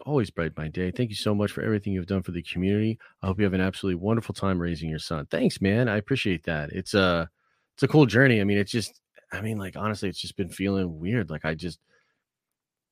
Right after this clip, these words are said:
when she comes into the office and says, "Do you wanna say goodnight?" And I haven't seen him all day. I just, I, I just want a few less of those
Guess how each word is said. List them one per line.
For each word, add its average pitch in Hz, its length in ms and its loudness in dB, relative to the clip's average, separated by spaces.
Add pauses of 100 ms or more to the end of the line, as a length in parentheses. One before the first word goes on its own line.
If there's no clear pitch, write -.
(1200)
when 90 140 0
she 117 380 2
comes 104 440 0
into 92 240 -4
the 90 100 -4
office - 400 -8
and - 120 -14
says, - 380 -14
"Do - 120 -16
you 78 60 -10
wanna 87 200 -6
say 98 200 -10
goodnight?" - 520 -12 (880)
And 80 120 -2
I 80 100 0
haven't 92 260 -4
seen - 240 -10
him - 120 -10
all 52 180 -10
day. 50 240 -14 (1400)
I 52 340 -6
just, - 480 -6 (320)
I, 87 600 -2 (2750)
I 98 40 -2
just 92 140 -2
want 110 140 6
a - 20 2
few 101 180 4
less 92 220 4
of 85 80 2
those 78 320 0